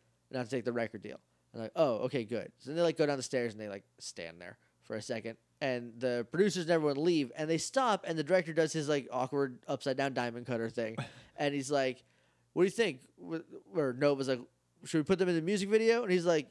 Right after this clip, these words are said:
Speaker 1: "Yes, beautiful, marvelous," or something like that. It's, it's very stupid. And, um,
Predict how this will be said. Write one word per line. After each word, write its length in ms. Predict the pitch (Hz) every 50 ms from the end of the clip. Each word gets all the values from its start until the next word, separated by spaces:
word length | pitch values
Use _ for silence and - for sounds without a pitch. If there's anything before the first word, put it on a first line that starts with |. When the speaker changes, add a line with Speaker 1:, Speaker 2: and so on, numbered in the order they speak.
| - -
Speaker 1:
"Yes, 400 | 151 214 233 196 147 131 - -
beautiful, 600 | _ - 247 254 220 175 143 143 123 110 104 -
marvelous," 600 | 208 254 262 233 190 160 151 139 120 113 - -
or 100 | - 135
something 220 | 127 - 170 151 135
like 100 | 127 120
that. 240 | 131 120 113 107 120
It's, 220 | 127 - - - - _
it's 140 | - - -
very 240 | - - 127 113 107
stupid. 400 | - - 117 110 104 - 107 - - - - - - - - _ _ _ _
And, 300 | - 160 165 165 165 156 - _ _ -
um, 300 | 185 185 180 170 156